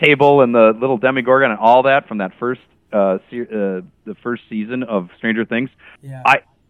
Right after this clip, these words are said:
Speaker 1: I actually, that show is great, and I watched it for the <laughs> D and D because I, I would just point, you know, the meme where the guy points, he sits
Speaker 2: Yeah.
Speaker 1: up from the, <laughs> that meme, that was, that was me, literally.
Speaker 2: Yeah.
Speaker 1: Those, those, those nerdy kids on bikes, that, that was us. And, uh,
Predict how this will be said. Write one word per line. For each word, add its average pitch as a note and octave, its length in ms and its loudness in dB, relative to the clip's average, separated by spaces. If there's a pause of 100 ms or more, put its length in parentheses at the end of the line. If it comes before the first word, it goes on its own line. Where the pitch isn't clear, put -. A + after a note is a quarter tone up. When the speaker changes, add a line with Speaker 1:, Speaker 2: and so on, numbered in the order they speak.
(220)
Speaker 1:
I B2+ 120 2
actually, A2+ 480 0 (140)
that B2 380 0
show C3 200 2
is F#2+ 100 -2
great, G#2+ 460 0
and B2 280 0
I G2+ 80 4
watched G2 380 0
it A2 180 -10
for - 80 -10
the A#2 100 -6
<laughs> - 0 -
D F#2+ 200 -18
and G2+ 140 -12
D A#2 220 -6
because G2+ 340 -10
I, G2 100 -8 (380)
I G#2+ 80 0
would G2 120 0
just F2+ 200 -8
point, F#2 320 -4
you A2+ 80 -6
know, F#2+ 80 -2
the F2+ 100 -6
meme F#2 240 -8
where F#2 100 -6
the F2 80 -4
guy F2 140 0
points, F2+ 400 -10 (180)
he F#2 100 -18 (100)
sits - 100 -10
Speaker 2:
Yeah. - 120 -2
Speaker 1:
up D#3 120 -6
from F#2 140 -6
the, E2+ 160 -6 (220)
<laughs> - 240 -14
that B2 120 0
meme, B2+ 140 0 (580)
that D3+ 300 2
was, C3+ 120 4 (220)
that C#3 160 4
was A2+ 100 -4
me, A2 220 -4 (120)
literally. G#2 340 0
Speaker 2:
Yeah. F2+ 160 -6
Speaker 1:
Those, A2 80 -6 (160)
those, G#2 280 -2
those A2 260 -6
nerdy A#2+ 280 0
kids A2+ 300 0
on G2+ 160 2
bikes, G2+ 360 0
that, G2 300 0
that F#2+ 160 -8
was E2+ 140 -14
us. E2 180 -10 (140)
And, E2+ 280 -10
uh, D#2+ 200 -8